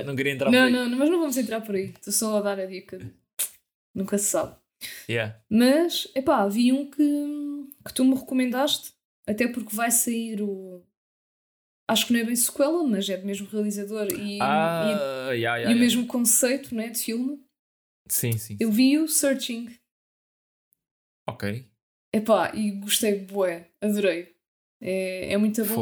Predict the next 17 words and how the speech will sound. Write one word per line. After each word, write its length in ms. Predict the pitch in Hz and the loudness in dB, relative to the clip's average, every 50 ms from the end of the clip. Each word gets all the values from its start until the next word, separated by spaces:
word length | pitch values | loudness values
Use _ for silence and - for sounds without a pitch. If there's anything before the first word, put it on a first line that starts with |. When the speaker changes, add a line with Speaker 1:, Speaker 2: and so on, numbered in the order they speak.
| 196 - | -2 -4
Speaker 1:
Fogo. 80 | - - - - _ _ | -6 -10 -10 -12 _ _
Speaker 2:
E 200 | - 240 247 262 | 2 4 6 6
é, 180 | 262 262 254 294 | 6 6 4 2
epá, 280 | 294 294 320 302 220 208 | 2 2 2 4 4 4
é 100 | 208 220 | 2 2
bué, 300 | 208 202 214 220 220 233 240 247 254 262 262 262 262 262 262 269 262 _ _ _ _ _ _ _ _ _ _ _ _ _ _ - | -2 -4 -6 -6 -4 -4 -4 -2 -2 -2 -2 -2 -4 -6 -10 -12 -16 _ _ _ _ _ _ _ _ _ _ _ _ _ _ 0
é 60 | 214 | 2
bué 180 | 208 214 214 | 2 2 2
pesado, 400 | 214 214 - - 247 214 202 190 - - - - | 0 0 0 2 2 2 2 0 -4 -14 -18 -14
emocionalmente. 760 | 180 185 190 190 196 208 196 185 185 202 202 180 175 180 - - - _ _ _ _ _ _ _ _ - | -14 -10 -8 -6 -6 -4 -4 -4 -6 -6 -6 -8 -10 -12 -18 -20 -20 _ _ _ _ _ _ _ _ -2
Pesado 420 | 233 220 214 262 294 330 330 330 | 2 4 4 4 4 4 2 2
é 140 | 339 339 302 | 2 2 4
Speaker 1:
Ah, 20 | - | 2
Speaker 2:
tipo, 180 | - 220 - - | 2 0 0 -2
Speaker 1:
sim, 60 | 113 104 | -2 -4
sim, 220 | 208 196 190 196 | -4 -6 -6 -6
sim. 200 | 202 - - - | -8 -10 -14 -20